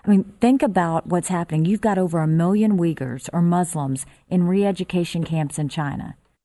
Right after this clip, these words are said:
making them change their name, change their religion, change their way of thinking. If any other country in the world were doing this,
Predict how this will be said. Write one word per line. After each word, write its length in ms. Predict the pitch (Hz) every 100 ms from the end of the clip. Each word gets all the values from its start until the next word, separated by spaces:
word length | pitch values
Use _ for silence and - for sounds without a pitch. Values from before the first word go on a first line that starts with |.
| _
making 380 | 185 190 185 175
them 180 | 160 151
change 460 | - 208 220 220
their 160 | 214 202
name, 340 | 165 139 139
change 480 | 135 - 185 214 202
their 140 | 202 185
religion, 440 | 156 147 139 143
change 480 | - 185 214 226 -
their 140 | 185
way 220 | 170 160
of 80 | 156
thinking. 340 | - 156 139 135 - _ _
If 260 | 240 226 -
any 380 | 214 240 277 277
other 260 | 226 214 208
country 400 | 202 208 208 196
in 60 |
the 60 | 170
world 380 | 165 185 196 180
were 100 | 190
doing 360 | 160 185 196 226
this, 200 | 247